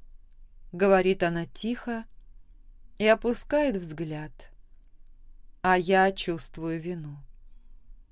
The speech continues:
Сам виноват ведь, что позволил ей думать, что у нас может быть что-то большее. Не стоило вообще её держать близко к себе.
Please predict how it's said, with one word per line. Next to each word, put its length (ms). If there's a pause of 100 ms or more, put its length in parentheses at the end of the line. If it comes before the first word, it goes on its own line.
(1120)
Сам 580
виноват 720
ведь, 480
что 280
позволил 640
ей 240
думать, 580 (760)
что 360
у 60
нас 440
может 520
быть 260
что-то 520
большее. 800 (1300)
Не 160
стоило 640
вообще 760
её 380
держать 720
близко 600
к 60
себе. 540